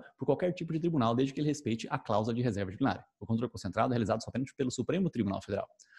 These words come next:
O controle difuso é aquele re-, que resolve incidentalmente questões relacionadas à inconstitucionalidade.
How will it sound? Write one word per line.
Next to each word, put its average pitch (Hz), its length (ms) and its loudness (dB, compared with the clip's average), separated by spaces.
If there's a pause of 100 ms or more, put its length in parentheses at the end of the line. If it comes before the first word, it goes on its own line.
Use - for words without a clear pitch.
(200)
O 160 80 2
controle 220 260 8
difuso 156 300 4
é - 20 6
aquele 151 160 2
re-, 131 240 2
que - 180 -10
resolve 120 460 2
incidentalmente 160 880 2
questões 131 320 0
relacionadas 113 460 0
à 101 100 4
inconstitucionalidade. 135 1500 -2